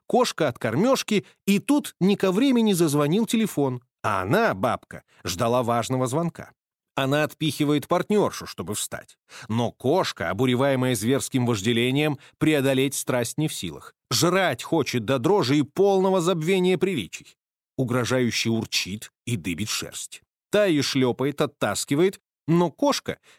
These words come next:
выказывает решительное отвращение к такому садизму и мазохизму и в ярости вцепляется в свою законную пищу. Старушка вопит и её отдирает.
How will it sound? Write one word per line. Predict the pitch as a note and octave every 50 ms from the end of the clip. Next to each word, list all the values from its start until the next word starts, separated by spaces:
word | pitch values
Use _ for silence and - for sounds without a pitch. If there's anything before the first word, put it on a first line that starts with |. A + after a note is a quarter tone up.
| _
выказывает | G2 C3 E3 - B3 B3 A3 F#3+ G3+ G3+ G3 - -
решительное | D#3 E3+ - - - C#4 B3+ - A#3+ A3 G#3+ G#3 G#3 G3+
отвращение | - - F3+ - - F3 E3 C#3+ - - - F3 F#3 E3+ C#3+ B2+ A#2+ A#2
к | - -
такому | C3 A#2+ - C#3 B2+ A#2+ A2
садизму | - - G#2 F#2 F2 A2+ G#3+ A3+ E3+ D3 D#3+ D3 A#2+ - - _ _ -
и | D3+ D#3
мазохизму | D#3 C#3 B2+ C#3+ B2 - C3 A#2+ G#2 F2 A#2+ C#3 C3+
и | B2+
в | G#2+
ярости | G#2+ G#2+ C3 C#3+ C#3 C3 A#2 - - C3+
вцепляется | - - - C3 - A2 G2+ B2 D#3+ F#3 F#3+ E3+ - - F3+ D#3 - - - -
в | - -
свою | - C3+ C#3+ F3+ G#3 E3+
законную | B2 C3 - - - A#2+ C3 B2+ B2 B2 B2 A#2+ G#2
пищу. | - - D#2 - - - - - - _ _ _ _ _ _ _
Старушка | - - - A2+ A#2 C#3+ C3 - - C#3 B2
вопит | B2 A2+ - - F2 F2 - - - _ _ _ _
и | C3
её | B2+ A#2+ A#2 G#2+ G#2 A#2 B2+
отдирает. | C3+ A#2+ G#2+ - D3 G#2+ E2 D2 - - - _